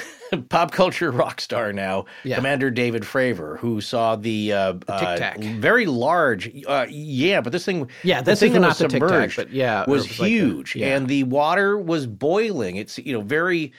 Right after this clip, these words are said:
Speaker 1: roiling. I
Speaker 2: Yes.
Speaker 1: guess that's the rapid boiling, rough
Speaker 2: Yes.
Speaker 1: boiling.
Speaker 2: Yeah.
Speaker 1: Uh, just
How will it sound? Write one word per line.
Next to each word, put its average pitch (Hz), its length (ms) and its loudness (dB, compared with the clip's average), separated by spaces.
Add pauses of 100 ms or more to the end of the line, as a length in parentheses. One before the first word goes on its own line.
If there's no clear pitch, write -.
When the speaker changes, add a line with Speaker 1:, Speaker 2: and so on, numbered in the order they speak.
(200)
Speaker 1:
roiling. 123 680 0
I - 100 -20
Speaker 2:
Yes. 113 160 -2
Speaker 1:
guess 85 120 -6
that's 90 180 -10
the 78 200 -10 (220)
rapid 95 340 -6
boiling, 92 460 -6 (100)
rough 107 220 -2
Speaker 2:
Yes. - 80 -12
Speaker 1:
boiling. 113 340 -2 (120)
Speaker 2:
Yeah. 76 240 -12
Speaker 1:
Uh, 120 340 0
just 127 540 -2